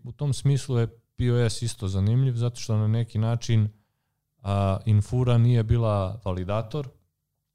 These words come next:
ono, nisu bili mineri, a ovde će biti možda potencijalno all-in-one solution, tako da treba sa te tačke gledati da li P O S daje veću moć ekipama kao što je Infura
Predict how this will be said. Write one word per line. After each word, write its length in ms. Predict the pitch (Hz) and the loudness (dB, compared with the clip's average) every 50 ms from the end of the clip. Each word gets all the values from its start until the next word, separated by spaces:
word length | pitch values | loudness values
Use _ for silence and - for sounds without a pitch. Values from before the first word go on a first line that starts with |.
| _ - - | _ -12 -6
ono, 260 | - 104 104 98 95 | -2 0 0 2 4
nisu 280 | 98 104 107 101 - 110 | 4 4 4 2 0 0
bili 200 | 98 98 98 92 | -2 -2 0 0
mineri, 560 | 87 87 87 90 101 123 139 139 135 120 120 - | 0 0 0 0 0 0 0 0 -2 -2 -4 -6
a 140 | - 95 95 | -6 -4 -2
ovde 220 | 107 117 117 117 | -2 -2 -4 -4
će 180 | 113 - - 107 | -4 -4 -6 -4
biti 280 | 101 110 107 - - | -4 -4 -6 -4 -2
možda 260 | 104 104 107 107 107 104 | 0 0 0 0 0 0
potencijalno 600 | - 107 107 101 - 104 101 - - 95 92 92 | 0 -2 -2 0 0 -2 -2 -2 -4 -6 -4 -4
all-in-one 480 | 92 95 95 95 95 95 98 101 98 92 | -2 -2 0 0 0 0 0 -2 -2 -2
solution, 540 | - - - 80 87 98 - - 139 131 | -4 -8 -12 -10 -10 -10 -8 -6 -6 -6
tako 340 | 123 - - 110 104 - 113 | -6 -4 -6 -8 -6 -6 -6
da 200 | 104 104 101 98 104 - _ _ _ _ _ _ _ | -4 -4 -4 -6 -8 -12 _ _ _ _ _ _ _
treba 260 | - 110 107 101 95 | -6 -4 -2 -2 -2
sa 160 | 90 - - | -4 -6 -8
te 240 | 90 - - 110 101 | -10 -6 -6 -6 -6
tačke 460 | 92 - - 95 95 92 - - 87 | -6 -6 -6 -6 -6 -6 -6 -10 -10
gledati 420 | 87 95 95 98 95 92 - - 95 | -8 -8 -8 -6 -8 -10 -10 -10 -8
da 180 | 90 95 95 | -6 -6 -6
li 260 | 95 95 95 92 95 - _ _ _ _ _ _ _ _ | -4 -4 -6 -6 -8 -12 _ _ _ _ _ _ _ _
P 220 | - - 110 104 101 | -2 0 2 2 2
O 240 | 95 92 101 98 92 | 2 2 2 0 0
S 120 | 90 92 | -2 -4
daje 800 | 95 95 95 95 101 101 101 98 95 92 90 90 90 87 87 85 | -4 -4 -2 0 0 0 0 0 0 0 0 0 0 -2 -2 -2
veću 360 | 90 95 98 101 - - 92 | -4 -4 -6 -6 -6 -6 -4
moć 560 | 87 92 101 107 104 98 98 - - - - _ _ _ _ _ _ _ _ _ _ _ _ _ _ _ - | -2 0 0 0 0 -2 -2 -4 -8 -8 -10 _ _ _ _ _ _ _ _ _ _ _ _ _ _ _ -8
ekipama 680 | - 90 - - - 104 92 - - 101 95 92 85 | -8 -8 -6 -4 -4 -2 0 2 2 2 2 0 -2
kao 260 | 85 - 95 90 90 | -4 -4 -4 -4 -4
što 200 | 90 95 - - | -4 -6 -8 -8
je 160 | 78 82 85 85 | -6 -4 -2 -2
Infura 680 | 90 90 - - 113 110 110 107 98 92 92 95 92 | -2 -4 -4 -6 -6 -4 -2 -2 -2 0 0 -2 -4